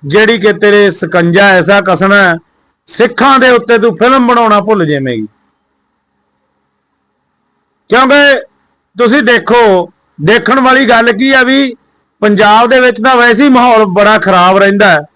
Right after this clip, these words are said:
ਸਰਕਾਰਾਂ ਤੋਂ ਲੈ ਕੇ ਲੋਕ ਅੱਕੇ ਹੋਏ ਨੇ, ਸਰਕਾਰਾਂ ਤੰਗ ਕਰ ਰਹੀਆਂ ਨੇ,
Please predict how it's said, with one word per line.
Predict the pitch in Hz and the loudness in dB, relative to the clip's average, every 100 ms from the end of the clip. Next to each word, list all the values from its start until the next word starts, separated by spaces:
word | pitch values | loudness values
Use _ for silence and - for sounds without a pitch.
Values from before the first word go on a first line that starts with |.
| _ _ _ _ _ _ _ _ _ _ _ _ _ _ _ | _ _ _ _ _ _ _ _ _ _ _ _ _ _ _
ਸਰਕਾਰਾਂ | - 220 208 226 220 233 | -4 -4 0 0 2 0
ਤੋਂ | 214 240 | 2 2
ਲੈ | 226 220 | 2 0
ਕੇ | 220 226 | 2 0
ਲੋਕ | 208 208 196 208 | 2 2 2 -2
ਅੱਕੇ | - 240 | -2 0
ਹੋਏ | 208 220 208 | 2 4 2
ਨੇ, | 196 185 180 _ _ _ - | 0 -2 -6 _ _ _ -8
ਸਰਕਾਰਾਂ | 220 214 202 208 214 220 | -2 -2 0 2 2 0
ਤੰਗ | 214 214 | 0 -2
ਕਰ | 185 208 | 0 0
ਰਹੀਆਂ | 208 214 220 208 | 2 2 2 0
ਨੇ, | 190 | -2